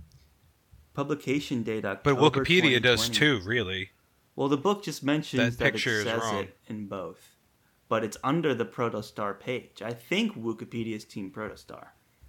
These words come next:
Speaker 2: I, I believe that, but then the Galaxy page has that as the top picture.
Speaker 1: Oh my goodness, Wikipedia needs to recant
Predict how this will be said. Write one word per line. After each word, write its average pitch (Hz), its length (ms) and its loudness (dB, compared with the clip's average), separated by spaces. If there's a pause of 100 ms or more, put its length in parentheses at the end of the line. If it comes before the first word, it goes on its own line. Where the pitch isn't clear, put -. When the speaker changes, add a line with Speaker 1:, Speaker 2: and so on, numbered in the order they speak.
(1500)
Speaker 2:
I, - 260 4
I 147 40 8
believe 147 340 6
that, 120 200 6
but 117 140 -4
then 117 180 2
the 110 80 0
Galaxy 127 680 4
page 101 480 -4
has 110 260 2
that 113 180 2
as 117 160 -2
the 135 60 -10
top - 380 2
picture. 214 280 6
Speaker 1:
Oh 240 240 4
my 151 400 4
goodness, 196 640 0
Wikipedia 175 640 0
needs 160 220 0
to 131 100 -4
recant 131 680 0